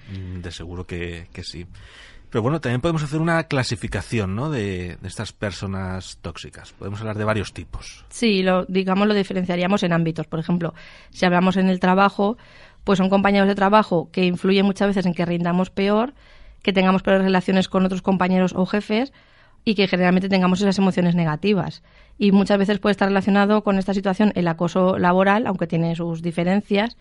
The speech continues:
Speaker 2: y porque, por ejemplo, el comportamiento agresivo de un acosador es claro, es decir, vemos claramente que nos
Speaker 1: Ujú.
Speaker 2: está acosando, pero, y, y se percibe que quiere dañar a la víctima. Sin embargo,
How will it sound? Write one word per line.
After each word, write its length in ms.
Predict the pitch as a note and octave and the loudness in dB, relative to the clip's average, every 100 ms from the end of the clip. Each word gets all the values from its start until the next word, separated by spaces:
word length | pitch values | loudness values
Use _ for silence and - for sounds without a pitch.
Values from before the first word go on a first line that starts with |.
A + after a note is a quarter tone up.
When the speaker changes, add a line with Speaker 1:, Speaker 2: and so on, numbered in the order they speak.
| - - - - - - | -20 -20 -20 -20 -12 -4
Speaker 2:
y 180 | A3 | -2
porque, 260 | F#3+ G3 F3+ | 0 0 2
por 80 | F3 | 2
ejemplo, 240 | F#3 F3+ | 2 4
el 100 | E3+ | 2
comportamiento 540 | E3 F3 F3 F3 F3 F3+ | 0 0 0 2 2 2
agresivo 400 | F#3 F3+ G3 F#3 | 2 2 2 4
de 60 | |
un 80 | F#3 | 4
acosador 480 | F3 F#3 F#3 F#3+ F#3+ | 2 0 0 0 0
es 160 | - - | -2 -2
claro, 380 | F#3+ F#3+ G3+ G#3+ | 2 2 2 0
es 80 | |
decir, 340 | F#3 - E3+ E3 - | -2 -2 -4 -4 -10
vemos 460 | F#3+ F3 F3+ E3+ - - - - | -2 0 0 -2 -10 -20 -20 -4
claramente 460 | F#3 F3+ G3+ F#3 | 2 4 2 0
que 80 | E3+ | 0
nos 120 | E3 | 0
Speaker 1:
Ujú. 40 | E3 | 0
Speaker 2:
está 120 | E3+ | -2
acosando, 560 | E3 F3 F#3+ G3 G3+ B3 - - - - _ - | -2 0 0 2 2 -2 -6 -20 -20 -20 _ 2
pero, 300 | A3 G3 - | 4 6 4
y, 100 | G#3 G#3 | 2 0
y 160 | G3 F#3+ | -2 -2
se 140 | F#3+ | -2
percibe 340 | E3+ D#3+ F#3+ F3 | -2 0 2 2
que 80 | |
quiere 160 | E3 F3+ | 2 2
dañar 300 | F3+ F#3 F#3 | 4 2 2
a 60 | F3+ | 2
la 100 | F3+ | 0
víctima. 480 | G3+ - G#3 G#3 - | 0 2 2 2 0
Sin 220 | - F#3+ | 2 4
embargo, 480 | F#3+ F#3+ G3 G#3 | 6 4 2 -2